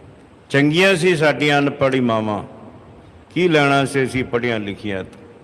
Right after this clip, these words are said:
ਕਿਸੇ ਵੱਡੇ ਦਾ ਸਤਿਕਾਰ ਨਹੀਂ, ਕਿਸੇ ਬਜ਼ੁਰਗ ਦਾ ਸਤਿਕਾਰ ਨਹੀਂ, ਕਿਸੇ ਦੇ ਆਖੇ ਨਹੀਂ ਲੱਗਣਾ। ਕਚਹਿਰੀਆਂ ਭਰੀਆਂ ਪਈਆਂ, ਜਾ ਕੇ ਦੇਖੋ। ਕਦੇ ਸਾਡੀ ਮਾਂ ਦਾ ਵੀ ਕੇਸ ਗਿਆ ਸੀ ਕਚਹਿਰੀ 'ਚ,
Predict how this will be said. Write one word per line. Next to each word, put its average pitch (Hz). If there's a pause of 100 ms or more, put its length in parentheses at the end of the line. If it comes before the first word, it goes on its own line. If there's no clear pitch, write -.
(680)
ਕਿਸੇ 151
ਵੱਡੇ 131
ਦਾ 147
ਸਤਿਕਾਰ 131
ਨਹੀਂ, 139
ਕਿਸੇ 131
ਬਜ਼ੁਰਗ 120
ਦਾ 131
ਸਤਿਕਾਰ 117
ਨਹੀਂ, 123 (760)
ਕਿਸੇ 135
ਦੇ 127
ਆਖੇ 123
ਨਹੀਂ 139
ਲੱਗਣਾ। 120 (380)
ਕਚਹਿਰੀਆਂ 175
ਭਰੀਆਂ 139
ਪਈਆਂ, 147
ਜਾ 123
ਕੇ 117
ਦੇਖੋ। 107 (1400)
ਕਦੇ 127
ਸਾਡੀ 123
ਮਾਂ 139
ਦਾ 165
ਵੀ 170
ਕੇਸ 156
ਗਿਆ 147
ਸੀ 151
ਕਚਹਿਰੀ 170
'ਚ, 185